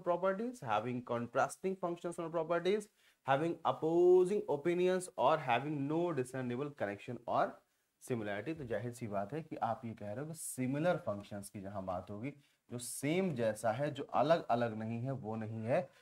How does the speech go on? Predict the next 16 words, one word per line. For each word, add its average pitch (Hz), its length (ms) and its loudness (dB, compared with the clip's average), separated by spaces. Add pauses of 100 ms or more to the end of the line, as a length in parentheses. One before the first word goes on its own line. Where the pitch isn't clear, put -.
(200)
ये 143 120 0
हमारा 131 500 -2 (120)
जो 120 140 -4
है, 156 260 -2 (1600)
ये 135 240 -2
वर्ड 131 220 0
हो 135 140 -2
गया 139 140 -4
हमारे 123 300 -4
पास 127 320 -8
एना, 120 300 -4
एना 120 160 -2
मतलब 113 360 -6
हो 110 100 -6
गया 110 180 -6
मोनो, 107 560 -4